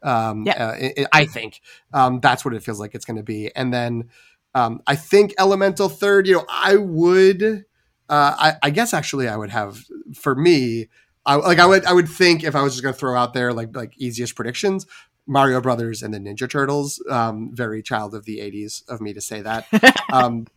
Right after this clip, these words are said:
Speaker 1: but, um, but I think it's actually more likely that neither of those two get in, and it's going to be two movies that are maybe on this list, but I, uh, like, uh, this list was put together, like, five days ago, and I already don't remember what most of these movies are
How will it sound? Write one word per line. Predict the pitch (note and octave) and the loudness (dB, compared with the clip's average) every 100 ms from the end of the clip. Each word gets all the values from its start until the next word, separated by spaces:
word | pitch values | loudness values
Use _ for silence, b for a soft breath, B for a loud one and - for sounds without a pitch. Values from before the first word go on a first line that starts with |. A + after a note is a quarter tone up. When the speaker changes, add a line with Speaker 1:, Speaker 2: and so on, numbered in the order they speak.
| - | 4
Speaker 1:
but, | F3+ D3 - _ b b b | 6 6 4 _ b b b
um, | D3+ D3 D3 C#3+ | 8 8 6 4
but | F3 | 4
I | F3 | 6
think | A#3 A3 | 4 2
it's | F#3 | 2
actually | F#3 F#3+ | 2 2
more | D3 C#3+ | 4 4
likely | D3+ C#3+ C#3+ | 2 0 -2
that | B2+ | -4
neither | A#2+ B2 C#3+ C#3 | -2 0 2 2
of | C3 | 0
those | B2 A#2+ | -2 -4
two | C#3 | -6
get | A#2+ A#2+ | -4 -4
in, | A#2 A2+ | -4 -6
and | A2 | -8
it's | A2+ | -12
going | - - | -12 -10
to | B2+ | -8
be | - B2 | -6 -8
two | - C3 | -6 -6
movies | A#2+ A#2+ A2+ A2 - B B B | -4 -4 -6 -8 -12 B B B
that | C#3 C3 | 2 2
are | C3 B2 b b | 2 -2 b b
maybe | - B2 C3+ D#3+ G#3 | -12 -4 -2 0 2
on | G3 G#3 | 2 2
this | G#3 - | 0 0
list, | G#3 G3+ D3+ | 0 0 0
but | D3+ | 2
I, | C3+ C3+ | 2 2
uh, | C3+ C#3 | -2 -4
like, | C#3 C3 B2 - | -2 -4 -4 -12
uh, | F2 _ _ _ | -18 _ _ _
this | C#3 B2+ | -8 -4
list | C3 C3 | -4 -4
was | B2+ | -8
put | - C#3 | -10 -10
together, | A#2+ A#2+ A#2+ B2+ B2+ C3+ - | -4 -2 -2 -2 -2 -4 -4
like, | B2 A#2 - _ b | -4 -4 -6 _ b
five | b C3 B2+ | b 2 2
days | B2 A#2 | 0 -4
ago, | B2+ C3+ C3 | 0 2 2
and | B2 | 0
I | |
already | B2+ A2+ A#2 A#2+ | 0 -2 -4 -4
don't | A#2+ | -4
remember | A#2+ A#2 A2+ B2 B2 | -6 -6 -4 -4 -4
what | B2 A#2 | -6 -8
most | A2 - | -8 -8
of | A#2+ | -8
these | A#2 | -8
movies | A#2 G#2+ G#2+ | -8 -8 -8
are | G2 A#2+ | -8 -8